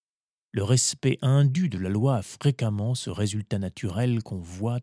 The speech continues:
un régiment de soldats, colonels, capitaines, caporals, simples soldats,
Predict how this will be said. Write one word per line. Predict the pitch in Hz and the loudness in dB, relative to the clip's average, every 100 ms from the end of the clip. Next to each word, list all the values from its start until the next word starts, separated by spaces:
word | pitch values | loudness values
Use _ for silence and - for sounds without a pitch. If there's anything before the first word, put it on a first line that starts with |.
| - | -4
un | 92 | -6
régiment | 90 110 117 117 117 | 0 2 2 2 -2
de | 90 | -4
soldats, | - - 104 98 101 139 _ _ | -6 -4 -2 -4 -6 -8 _ _
colonels, | - 98 90 87 95 123 127 - - _ - | -4 -4 -4 -4 0 0 0 -4 -18 _ -14
capitaines, | - 107 - 95 110 117 | -12 -12 -8 -4 -2 -2
caporals, | 110 - - - 101 123 120 | -4 -6 -8 -6 -4 -2 0
simples | - 95 - 139 | -2 -4 -10 -12
soldats, | - 98 90 92 110 135 | -8 -8 -6 -2 0 0